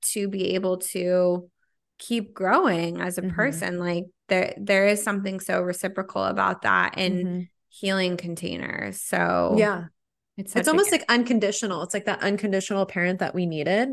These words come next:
Speaker 2: but we didn't
Speaker 1: Yes.
Speaker 2: always have. And so, like, therapy is a lot of reparenting, I see it as. And so I just find it very nurturing to show up in that way versus y-, how I learned in gla-,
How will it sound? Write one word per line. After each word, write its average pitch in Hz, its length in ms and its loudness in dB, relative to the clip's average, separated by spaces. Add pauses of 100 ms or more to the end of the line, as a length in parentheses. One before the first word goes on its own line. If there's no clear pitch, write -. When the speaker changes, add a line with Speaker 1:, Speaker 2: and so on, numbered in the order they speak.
Speaker 2:
but 175 220 4
we 175 100 2
didn't 165 360 -2
Speaker 1:
Yes. - 60 -20 (300)
Speaker 2:
always 175 560 4 (240)
have. 190 600 0
And 185 160 -4
so, 185 160 0
like, 170 220 -2
therapy 175 320 0
is 175 80 -2
a 175 80 -2
lot 151 260 0
of 170 140 2
reparenting, 185 1000 -2
I 160 120 -4
see 214 240 0
it 220 80 4
as. 233 260 2
And 190 260 -4
so 175 500 0 (280)
I 190 140 2
just 208 240 2
find 208 180 0
it 214 100 -2
very 185 240 0
nurturing 160 840 -8 (120)
to 196 100 -4
show 175 280 -2
up 160 200 0
in 160 140 -6
that 156 220 -4
way 165 280 -2
versus 165 640 -2
y-, 190 60 2
how 180 260 2
I 170 120 4
learned 165 220 -2
in 165 140 -4
gla-, 165 240 -4